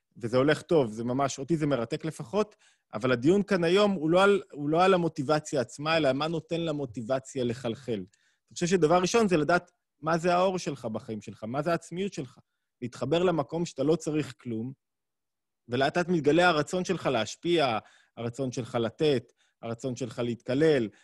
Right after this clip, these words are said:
הרצון שלך, אה, לגלות משהו בתוך העולם הזה.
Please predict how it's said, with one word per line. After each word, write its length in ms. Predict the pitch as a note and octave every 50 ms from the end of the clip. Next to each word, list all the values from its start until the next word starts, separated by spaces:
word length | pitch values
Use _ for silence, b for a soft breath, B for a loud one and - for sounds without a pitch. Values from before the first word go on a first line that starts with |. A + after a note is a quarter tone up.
| b b b
הרצון 380 | - A#2+ A#2+ A#2+ - C#3 C3 A#2+
שלך, 280 | - B2 A2+ - -
אה, 520 | B2+ B2 B2 A#2+ - - - B2 B2 A#2+ A#2+
לגלות 460 | B2 B2 A#2 A2 C3 C#3+ E3 F#3 F#3 E3
משהו 280 | E3 D#3 D3+ - D#3
בתוך 280 | C3+ C3 - D3 - -
העולם 320 | C3+ C3+ C3+ C3 B2+ B2
הזה. 220 | B2 A2 B2 A#2+